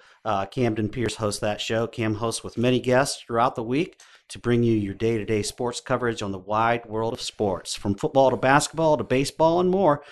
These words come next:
keep it locked to True Sports, to the True Sports Show three times a week. That's by nine P M in the Eastern Time Zone. Good show, and Cam is a good host, so check out the True Sports Show.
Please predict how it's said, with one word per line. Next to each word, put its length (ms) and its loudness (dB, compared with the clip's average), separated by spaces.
keep 160 0
it 80 -8
locked 280 8
to 40 -6
True 320 -2
Sports, 680 -2
to 120 2
the 100 -2
True 280 0
Sports 340 -2
Show 220 2
three 180 -2
times 300 2
a 40 2
week. 380 6
That's 140 0
by 220 6
nine 360 6
P 280 4
M 300 4
in 160 -2
the 180 -4
Eastern 300 -6
Time 320 2
Zone. 420 -2
Good 160 4
show, 520 8
and 360 2
Cam 240 2
is 80 -4
a 40 -8
good 180 -4
host, 340 -4
so 100 -6
check 320 -8
out 220 -4
the 80 -12
True 160 -10
Sports 380 -12
Show. 320 -10